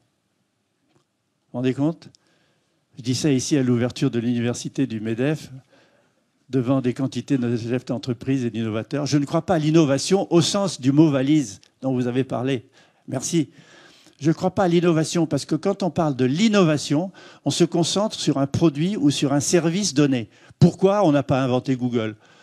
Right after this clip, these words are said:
Pourquoi on n'a pas inventé les moteurs de recherche ? Pourquoi on n'a pas fait ceci ? Pourquoi on n'a pas fait cela ?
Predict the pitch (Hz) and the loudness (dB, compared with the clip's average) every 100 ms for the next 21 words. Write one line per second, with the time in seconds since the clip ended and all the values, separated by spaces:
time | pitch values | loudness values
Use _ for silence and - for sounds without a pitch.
0 | _ _ - 156 - 170 160 143 147 135 | _ _ -6 -6 0 2 2 0 0 -2
1 | 123 151 131 123 135 143 123 117 123 147 | -2 0 0 2 2 0 -2 -2 -2 -2
2 | 131 120 110 113 143 123 156 135 120 131 | -2 -4 -10 -10 -12 -4 -2 0 -2 -4
3 | 143 113 127 160 147 131 139 135 123 123 | -4 -4 -4 -4 -4 -4 -2 -4 -4 -6
4 | 101 - 110 113 | -8 -6 -8 -8